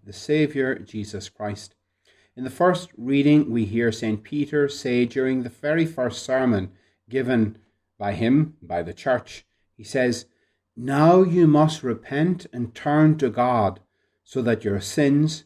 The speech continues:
may be wiped out." Now he spends the first part calling them out on their sin, telling them, "You've done this, you've done that, you've, you've,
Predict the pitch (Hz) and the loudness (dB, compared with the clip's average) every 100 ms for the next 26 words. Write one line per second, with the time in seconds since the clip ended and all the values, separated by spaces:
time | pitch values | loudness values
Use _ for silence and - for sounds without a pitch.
0 | _ 107 113 113 113 113 120 101 101 104 | _ -6 -2 -2 0 0 0 -4 -4 -4
1 | - - 92 87 _ _ _ _ _ _ | -8 -16 -14 -14 _ _ _ _ _ _
2 | _ - 101 101 - 120 113 110 - - | _ -16 -10 -10 -8 -4 -2 -2 -6 0
3 | 156 160 - 156 151 151 _ _ _ - | 0 0 -4 -2 -2 -4 _ _ _ -8
4 | 190 202 185 151 147 170 160 113 101 - | 0 2 4 6 6 6 2 0 -2 -4
5 | 90 85 - _ _ - 151 156 107 95 | -10 -12 -18 _ _ -6 0 2 0 0
6 | 110 110 135 139 143 147 - 104 120 117 | -2 0 0 2 2 2 -2 -10 -4 -4
7 | 117 139 139 - 107 107 _ _ _ _ | -2 -4 -6 -6 -6 -8 _ _ _ _
8 | 110 113 104 | -6 -4 -4